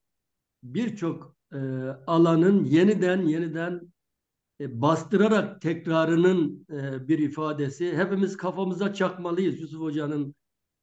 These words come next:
e, bu, e, ifade ettiği değerleri. Ben hocama küçücük bir, e, ekleme de yapmak istiyorum. Sevgili hocam, önümüzde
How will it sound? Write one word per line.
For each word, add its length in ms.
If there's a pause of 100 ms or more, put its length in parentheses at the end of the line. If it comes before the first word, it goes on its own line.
(100)
e, 520
bu, 480
e, 540
ifade 420
ettiği 560 (220)
değerleri. 800 (880)
Ben 360
hocama 680 (420)
küçücük 600 (300)
bir, 440
e, 1080 (680)
ekleme 720
de 40
yapmak 460
istiyorum. 640 (760)
Sevgili 400
hocam, 480 (200)
önümüzde 640